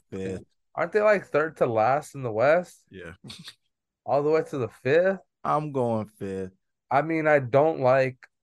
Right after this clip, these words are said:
Speaker 1: uh, the, the, uh, what's the word? I don't like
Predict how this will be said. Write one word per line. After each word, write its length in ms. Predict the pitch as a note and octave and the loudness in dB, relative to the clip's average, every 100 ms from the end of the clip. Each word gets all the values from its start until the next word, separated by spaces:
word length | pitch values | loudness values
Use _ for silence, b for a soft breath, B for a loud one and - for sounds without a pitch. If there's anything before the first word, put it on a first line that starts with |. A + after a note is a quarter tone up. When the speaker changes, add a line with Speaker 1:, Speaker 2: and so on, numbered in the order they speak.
| _ | _
Speaker 1:
uh, 120 | A#2 A2 | -8 -8
the, 920 | G#2+ A#2 A2+ A2 A2 A2 G#2+ G#2 G#2 - - | -8 -6 -4 -4 -4 -4 -6 -6 -10 -14 -16
the, 720 | A#2+ A2+ A2+ G#2+ G#2+ G#2+ G2+ - | -6 -2 0 0 0 -2 -6 -10
uh, 120 | - - | -16 -16
what's 200 | G2+ - | -18 -10
the 100 | G#2 | -8
word? 380 | G2 F#2+ F#2+ F#2 _ | -4 -6 -6 -12 _
I 80 | G#2 | -2
don't 220 | A2+ B2 A#2+ | 0 0 2
like 320 | A#2 A2 | 0 0